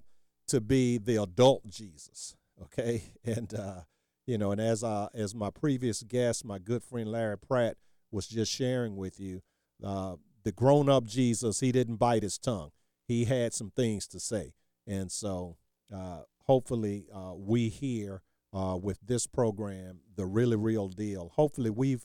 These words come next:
had some things to say that you all have appreciated. Uh, you know, my prayer is that this program is, is a gift, uh, a gift to you. And, uh,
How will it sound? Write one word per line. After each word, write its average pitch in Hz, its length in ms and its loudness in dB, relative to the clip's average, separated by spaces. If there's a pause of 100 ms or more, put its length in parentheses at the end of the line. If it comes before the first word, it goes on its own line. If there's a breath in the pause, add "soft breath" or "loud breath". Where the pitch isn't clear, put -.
(140)
had 120 240 0
some 107 180 -8
things 101 380 -8
to 90 100 -16
say 98 320 -8
that 87 260 -14
you 117 180 -2
all 98 220 -2
have 98 200 -12
appreciated. 90 760 -12 (440)
Uh, 92 380 -6
you 110 100 -10
know, 92 120 -12
my 101 220 -6
prayer 117 460 2
is 98 120 -6
that 95 200 -6
this 101 180 -6
program 104 720 -4
is, 101 340 -6
is 110 240 -4
a 113 100 -2
gift, 98 500 -8 (420)
uh, 95 240 -8 (120)
a 95 80 -8
gift 107 360 -2
to 113 100 -10
you. 98 540 -8
And, 98 180 -18
uh, 87 100 -16